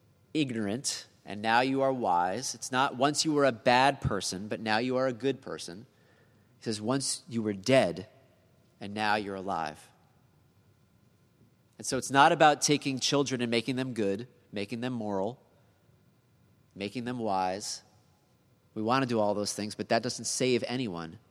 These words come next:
Because the reality is we are all spiritually dead in need of a Savior who will make us alive.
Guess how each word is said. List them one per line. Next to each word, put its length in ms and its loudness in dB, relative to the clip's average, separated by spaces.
Because 160 -10
the 100 -4
reality 520 6
is 180 -2
we 140 -2
are 120 2
all 200 2
spiritually 560 0
dead 400 4
in 240 -4
need 200 2
of 100 0
a 40 0
Savior 420 2
who 100 -4
will 80 0
make 200 -4
us 120 -6
alive. 500 -4